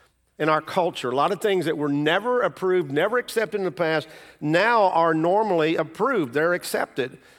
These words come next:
But that doesn't mean that they're right. If we follow the world's changing standard, the culture's changing standard, we're all gonna be all over the place.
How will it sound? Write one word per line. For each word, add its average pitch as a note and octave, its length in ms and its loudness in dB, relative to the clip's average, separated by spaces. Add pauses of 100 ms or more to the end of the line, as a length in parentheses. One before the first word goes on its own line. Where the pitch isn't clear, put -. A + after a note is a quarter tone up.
(500)
But E3+ 280 0
that G#3 140 4
doesn't A#3 320 0
mean G3+ 180 0
that G3 120 0
they're E3 160 2
right. F3+ 380 0 (880)
If E3+ 180 -2
we A#3+ 220 0
follow A3+ 360 2
the F3 120 0
world's F#3 580 2 (280)
changing F#3+ 680 -2
standard, F#3 540 -2
the C3+ 100 -2
culture's F#3 480 -4
changing D#3+ 380 -4
standard, G#3 320 -2
we're G#3+ 120 0
all G#3 120 2
gonna G3 140 -2
be F#3 140 -2
all F#3 180 4
over A#3+ 220 2
the F3 100 -2
place. - 540 -6